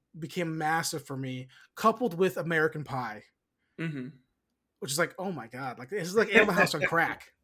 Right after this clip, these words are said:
Speaker 1: You know what I mean?
Speaker 2: American Pie, Road Trip. Ooh.
Speaker 1: All that stuff. New Guy, yeah. So
Speaker 2: Yeah.
Speaker 1: I, I, that's, that's a good pick.
Speaker 2: All right. Yeah, yeah. What's your first on your list, Jason?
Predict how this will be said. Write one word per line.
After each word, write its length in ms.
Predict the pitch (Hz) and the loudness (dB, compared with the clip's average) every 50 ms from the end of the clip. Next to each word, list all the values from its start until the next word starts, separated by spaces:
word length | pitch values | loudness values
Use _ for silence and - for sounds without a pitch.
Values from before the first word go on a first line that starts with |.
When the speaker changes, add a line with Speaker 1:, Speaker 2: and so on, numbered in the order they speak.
| _ _ | _ _
Speaker 1:
You 100 | 170 160 | -8 -6
know 80 | 156 160 | -4 -2
what 80 | 156 160 | -2 -2
I 80 | 160 160 | -2 -2
mean? 260 | 160 165 170 170 - - _ _ _ _ _ _ - | -2 -4 -6 -8 -10 -14 _ _ _ _ _ _ -2
Speaker 2:
American 260 | 143 170 180 180 170 | 0 2 2 0 0
Pie, 260 | - 170 165 165 170 | 0 2 2 4 4
Road 240 | 156 147 143 156 160 | 2 2 0 -2 -2
Trip. 400 | - 170 170 165 165 165 165 - _ 131 | -4 -4 -4 -2 -2 -4 -6 -10 _ -12
Ooh. 300 | 127 127 120 113 113 117 _ - | -10 -10 -10 -12 -14 -14 _ -6
Speaker 1:
All 160 | 185 165 175 170 | -2 -2 0 -2
that 120 | - - | -2 -4
stuff. 220 | - - - - - | -10 -14 -16 -14 -8
New 180 | 160 175 180 175 | -6 -4 -4 -2
Guy, 360 | 170 175 170 165 165 160 160 | 0 0 2 2 2 2 0
yeah. 280 | 156 147 139 123 - - - - - - - - - - - | -2 -4 -6 -8 -10 -14 -16 -20 -20 -12 -10 -8 -8 -8 -6
So 120 | 135 127 123 | -6 -4 -4
Speaker 2:
Yeah. 100 | 117 156 | -2 0
Speaker 1:
I, 80 | 165 170 170 - 170 170 196 - | 0 0 2 4 2 2 2 -2
I, 20 | 147 | -4
that's, 140 | 285 - 240 | -6 -6 -6
that's 160 | 190 - 180 | -4 -4 -4
a 20 | |
good 160 | 143 170 - - | -2 -2 -4 -4
pick. 180 | 147 120 - - - - - - - - - - _ - - - - - - - - _ _ _ - | -4 -8 -8 -10 -18 -18 -16 -16 -16 -16 -16 -16 _ -12 -10 -10 -12 -14 -18 -20 -20 _ _ _ -8
Speaker 2:
All 100 | 180 202 | -6 -4
right. 260 | - 202 180 - - _ | -4 -4 -6 -6 -10 _
Yeah, 140 | - 160 185 | -6 -4 -2
yeah. 260 | 202 208 208 175 131 117 - _ _ _ _ _ _ _ _ _ _ - | -2 -2 -2 -4 -4 -8 -12 _ _ _ _ _ _ _ _ _ _ 0
What's 220 | 165 196 185 - 190 | 0 2 2 0 -2
your 600 | 202 208 208 208 202 202 202 202 196 196 196 - _ _ | 2 6 8 8 8 8 8 6 4 0 -4 -14 _ _
first 380 | - - - 196 175 - - | -10 -4 -4 -4 -2 -2 -4
on 100 | 170 160 | -4 -2
your 160 | 160 156 156 147 | -2 0 0 0
list, 340 | 139 135 131 113 113 - - | -2 -2 -6 -6 -8 -10 -10
Jason? 460 | 123 113 101 - - 123 131 127 - | -10 -10 -10 -12 -12 -14 -14 -14 -16